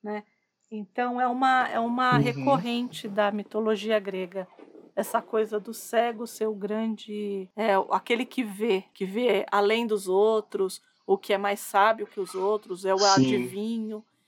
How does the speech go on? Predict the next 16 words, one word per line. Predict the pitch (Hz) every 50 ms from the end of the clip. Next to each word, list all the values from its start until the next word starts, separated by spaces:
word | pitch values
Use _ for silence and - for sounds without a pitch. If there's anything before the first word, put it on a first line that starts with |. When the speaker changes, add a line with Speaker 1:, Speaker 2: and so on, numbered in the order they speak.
| _ _ _ _ -
Speaker 1:
Então | 196 - - 208 208 208
isso | 214 208 - - - 220 220
é | 220 214 214
muito, | 214 220 220 214 226 226 _ _ 254 247 247 247 233
é | 220
muito | 226 233 226 - -
frequente | - 254 254 262 _ 233 226 220 220 - 226
na | 220 214 214
mitologia | 208 202 - 214 214 214 208 196 208 208 208
grega. | 190 190 180 180 180 180 _
Speaker 2:
É, | - 208
tanto | 190 - 170 165 - 190
que | - -
é | 208 175
bem | 143 147 156 185
comum | 185 - - 233 208 185 165 147 139 139 147 165 190 202 202 175 131 120 113 98